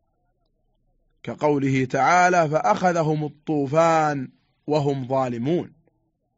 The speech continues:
وقوله تعالى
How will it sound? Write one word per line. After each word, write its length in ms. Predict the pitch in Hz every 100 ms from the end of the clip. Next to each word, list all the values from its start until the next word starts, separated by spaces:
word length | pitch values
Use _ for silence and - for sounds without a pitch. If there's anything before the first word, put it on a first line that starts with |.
| _ _ _ _ _ _ _ _ _ _ _
وقوله 560 | - - 160 165 160 165
تعالى 680 | 156 147 170 185 196 208